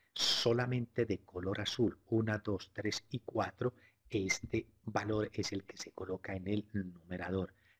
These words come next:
Tenemos aquí entonces cuatro sextos de este hexágono de color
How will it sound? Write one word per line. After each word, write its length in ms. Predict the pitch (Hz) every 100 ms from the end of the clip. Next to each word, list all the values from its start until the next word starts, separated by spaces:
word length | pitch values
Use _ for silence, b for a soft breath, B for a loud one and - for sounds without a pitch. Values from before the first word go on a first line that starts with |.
| b
Tenemos 460 | - - 90 104 117
aquí 320 | 101 - 110
entonces 720 | 107 110 - 98 87 - 110 - b b
cuatro 800 | - 95 87 95 117 131 131 131 _
sextos 1200 | - - - - - - 220 202 - - 123 - b b b _
de 400 | 107 92 87 98
este 360 | - - 113 -
hexágono 640 | 113 - 110 - 107 95
de 100 | -
color 440 | - 85 85 92